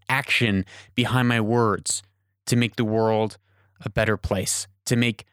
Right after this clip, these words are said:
my family a better place, to make my friends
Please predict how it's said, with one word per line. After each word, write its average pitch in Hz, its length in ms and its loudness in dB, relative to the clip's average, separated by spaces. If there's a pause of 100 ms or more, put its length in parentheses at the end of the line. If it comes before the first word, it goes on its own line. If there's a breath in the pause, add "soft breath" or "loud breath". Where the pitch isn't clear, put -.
(200)
my 113 120 2
family 117 680 0 (440)
a 120 60 -2
better 104 240 0
place, 98 380 -2
to 120 100 0
make 127 300 0
my 120 140 2
friends 123 800 -2